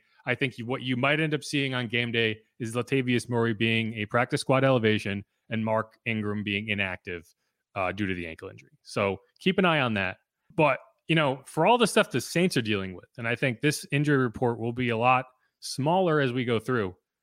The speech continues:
take a look at what the Bucs are dealing with. 'Cause to me,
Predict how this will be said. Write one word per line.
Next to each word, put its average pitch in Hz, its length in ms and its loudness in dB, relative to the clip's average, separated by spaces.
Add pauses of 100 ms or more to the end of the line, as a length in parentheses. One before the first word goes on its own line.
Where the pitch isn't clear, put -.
(160)
take 233 160 0
a 330 60 0
look 180 320 0 (200)
at 139 80 -6
what 139 160 -4
the 101 120 -2 (200)
Bucs 135 280 -4
are 95 40 -10
dealing 87 380 -16
with. - 140 -20 (400)
'Cause 117 400 0
to 135 100 4
me, 139 560 6